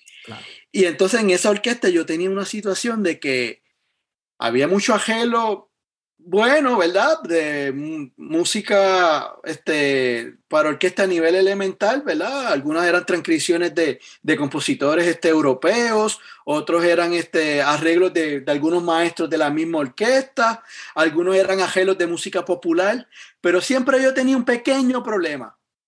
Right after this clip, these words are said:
Speaker 2: Estaba bien hecho y había un buen solo de viola, pero en mi orquesta no habían violas. O las violas eran los más elementares y el, y el, y entonces el solo estaba muy avanzado para las violas.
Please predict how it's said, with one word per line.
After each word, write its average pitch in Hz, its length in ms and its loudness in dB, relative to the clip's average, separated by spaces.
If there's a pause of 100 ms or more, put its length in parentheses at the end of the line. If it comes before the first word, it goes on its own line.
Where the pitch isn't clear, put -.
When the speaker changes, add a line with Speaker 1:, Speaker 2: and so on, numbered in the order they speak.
(800)
Speaker 2:
Estaba 175 460 2
bien 214 220 -2
hecho 233 500 -4 (340)
y 143 60 -2
había 143 240 2
un 202 100 0
buen 208 160 2
solo 208 320 2
de 196 120 4
viola, 185 520 0 (640)
pero 135 200 -6
en 131 60 -6
mi 135 80 -2
orquesta 185 380 -2
no 165 80 0
habían 160 220 2
violas. 147 540 -6 (500)
O 160 120 2
las 156 180 2
violas 196 320 2
eran 220 300 2
los 190 100 2
más 185 220 -2
elementares 175 840 -2
y 165 120 0
el, 156 260 -2
y 175 180 -2
el, 160 180 0
y 175 120 0
entonces 175 380 0
el 190 60 0
solo 208 240 0
estaba 202 280 2
muy 208 180 -4
avanzado 202 580 0
para 170 200 -4
las 165 120 -2
violas. 143 580 -6